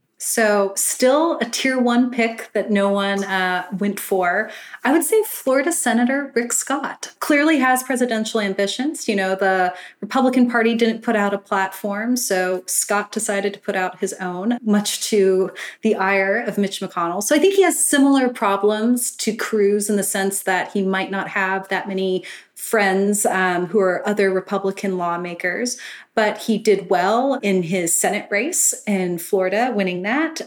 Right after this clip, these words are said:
And in twenty fourteen, when he was, uh,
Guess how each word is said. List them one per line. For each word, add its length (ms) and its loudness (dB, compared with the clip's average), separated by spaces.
And 380 4
in 640 0
twenty 260 0
fourteen, 800 0
when 180 0
he 120 2
was, 240 -2
uh, 340 0